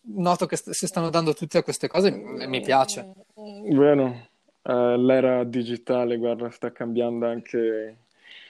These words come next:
Speaker 2: anche i fighters, insomma.
Speaker 1: Mi va bene
Speaker 2: Vediamo.
Speaker 1: così.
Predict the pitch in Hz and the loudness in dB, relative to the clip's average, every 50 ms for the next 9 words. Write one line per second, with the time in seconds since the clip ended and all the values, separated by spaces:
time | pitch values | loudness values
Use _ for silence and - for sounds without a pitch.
0 | _ _ _ - _ _ _ _ _ _ 147 131 131 123 - 139 131 - - 143 | _ _ _ -20 _ _ _ _ _ _ -4 -4 -4 2 4 2 2 4 4 4
1 | 135 131 131 127 - 143 131 120 113 - 139 123 - - - 131 131 127 127 139 | 6 6 4 2 2 0 -2 -2 -4 -6 -6 -6 -6 -2 0 0 0 0 0 -2
2 | 139 127 123 - - 151 143 135 131 131 127 127 131 123 127 127 127 127 120 120 | -2 -4 -6 -12 -8 -6 -4 -2 -2 -2 -2 -2 -2 0 -2 0 0 -2 -4 -4
3 | 131 | -8